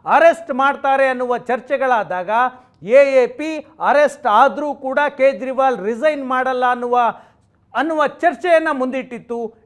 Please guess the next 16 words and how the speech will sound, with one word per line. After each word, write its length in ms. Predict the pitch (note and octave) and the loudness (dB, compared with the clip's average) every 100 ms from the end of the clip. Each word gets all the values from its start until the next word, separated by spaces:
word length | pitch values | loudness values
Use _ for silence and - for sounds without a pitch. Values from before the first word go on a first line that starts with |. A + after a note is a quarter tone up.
| - | -6
ಅನ್ನುವ 400 | A#3 B3+ A#3+ G3+ | -2 2 2 2
ವಾದವನ್ನ 560 | F#3 D4+ F4 E4 D4+ D4 | 4 4 6 2 2 -2
ಮುಂದಿಟ್ಟಿತ್ತು 640 | C4 B3 A#3+ A#3+ - A3 | -4 -6 -8 -12 -10 -8
ಎ 280 | G#3 A3+ G#3+ | -4 -4 -4
ಎ 40 | |
ಪಿ. 420 | G#3 A#3+ B3 B3 _ _ | -6 -8 -8 -10 _ _
ಹಾಗಾಗಿ 640 | G3+ A3+ A#3+ A3 F#3 C4+ D4 D4 _ - | 0 0 2 -2 -4 -10 -10 _ _ -6
ಅರವಿಂದ್ 500 | G3+ C4+ D4 C#4 - | -4 -2 -4 -8 0
ಕೇಜ್ರಿವಾಲ್ 760 | B3+ G#3+ A3+ B3 C4 D4 E4+ F4+ _ _ _ _ _ | 0 0 -6 -4 0 0 -2 -12 _ _ _ _ _
ಅರೆಸ್ಟ್ 400 | F#3 C4 C#4 C#4 | 0 2 0 0
ಆಗಿದ್ರೂ 540 | A#3 A3+ A3 G#3+ D4+ C#4+ | 2 2 0 -10 -8 -8
ಕೂಡ 260 | B3+ A3 G3 E3 - _ - | -6 -4 -4 -4 -8 _ -6
ಅಥವಾ 440 | A3+ A3 C4 C#4 | -4 0 2 2
ಜೈಲಿಗೆ 460 | F#3 A3 C4 C#4 G#3+ | 0 -4 -4 -6 -4
ಹೋದ್ರೂ 380 | A#3+ B3 G3 - | -2 -2 -4 -10
ಕೂಡ 280 | G3+ F#3 | -10 -6